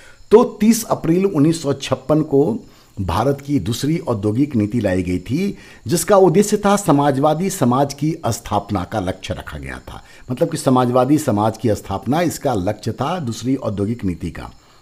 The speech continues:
ये जो दूसरी पंचवर्षीय योजना थी, पीसी महालनोबिस मॉडल पर आधारित थी, जिसे कि नेहरू महालनोबिस मॉडल भी कहा जाता है। प्रायोरिटी भी इसका हम शुरुआत में बताए हैं,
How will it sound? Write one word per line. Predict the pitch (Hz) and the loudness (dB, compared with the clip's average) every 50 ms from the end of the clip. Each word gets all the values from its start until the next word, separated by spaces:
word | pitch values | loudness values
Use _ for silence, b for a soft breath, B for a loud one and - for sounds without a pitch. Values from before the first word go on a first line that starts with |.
| b b b b b b b b b b b b b | b b b b b b b b b b b b b
ये | 127 143 214 | 4 6 6
जो | 240 233 226 | 6 6 6
दूसरी | 180 196 196 - 220 220 | 4 4 4 4 4 4
पंचवर्षीय | - - 208 190 165 160 160 143 - 175 180 | 6 4 4 4 4 2 0 2 2 2 6
योजना | 170 131 113 104 104 101 101 | 6 6 6 6 4 2 2
थी, | - - 170 | 2 0 -2
पीसी | 165 - 127 107 - 135 139 165 165 147 | 0 0 -2 0 2 0 0 0 2 2
महालनोबिस | 135 117 95 95 110 113 120 110 101 90 95 131 - - - | 2 2 4 4 2 2 4 2 2 2 0 0 -2 -2 -4
मॉडल | 98 90 82 80 80 95 127 | -2 -2 -2 -2 -2 -2 -2
पर | 139 135 - 147 | -2 0 0 2
आधारित | 151 147 151 143 135 131 147 151 156 156 | 4 4 4 4 4 4 4 4 2 0
थी, | - - 170 175 170 - B B B B - | -2 -8 -10 -10 -10 -14 B B B B -4
जिसे | 123 127 - 165 | -4 2 2 2
कि | 147 - 143 143 | 2 4 4 4
नेहरू | 123 107 101 120 139 131 127 131 147 151 160 165 170 | 6 6 6 6 6 6 6 6 4 4 4 2 0
महालनोबिस | 160 127 113 98 90 117 120 120 117 113 107 107 131 127 - 104 | 2 2 2 2 4 4 4 4 4 2 2 2 0 -2 -2 -2
मॉडल | 92 87 87 90 92 117 123 110 | -2 -2 -2 -2 -2 -2 -2 0
भी | 95 120 160 | 2 0 0
कहा | 156 175 156 147 160 | 2 4 4 4 4
जाता | 165 160 156 156 - 165 | 4 4 2 2 2 0
है। | 156 156 170 190 185 B B B B B B B B B B B B - | 2 2 0 -2 -6 B B B B B B B B B B B B 4
प्रायोरिटी | 147 139 135 139 160 165 165 220 226 | 8 8 10 10 8 6 6 6 6
भी | 190 185 214 | 8 8 6
इसका | 208 202 208 202 196 | 6 6 8 8 8
हम | 196 196 | 8 8
शुरुआत | 196 - 160 165 165 170 170 165 | 6 6 8 10 10 10 10 6
में | 165 160 156 | 4 4 6
बताए | 160 160 156 156 151 | 6 6 6 8 6
हैं, | 156 165 175 196 202 - | 4 2 0 -2 -6 -12